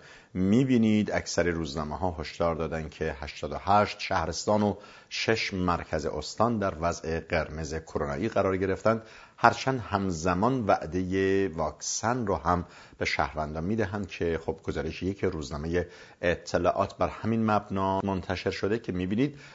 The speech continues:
خبر از هفتصد هزار دوز واکسن اروپایی دادن که گویا به ایران رسیده است.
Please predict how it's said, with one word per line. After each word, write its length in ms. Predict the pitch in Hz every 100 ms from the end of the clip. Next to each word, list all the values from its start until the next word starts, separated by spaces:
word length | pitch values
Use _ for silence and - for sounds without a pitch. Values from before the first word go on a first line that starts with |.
| -
خبر 280 | - 90 85
از 260 | 95 87 - - -
هفتصد 520 | 85 - - 95 -
هزار 220 | 90 85 80
دوز 420 | 73 78 82 80
واکسن 840 | 85 85 80 76 - - 80 82 -
اروپایی 420 | 78 73 - 90
دادن 260 | 104 87
که 100 | 82
گویا 380 | 73 80 71 73 - - - -
به 280 | 80 76 73
ایران 380 | 82 82 76 65
رسیده 340 | 62 - 58 53
است. 380 | - - -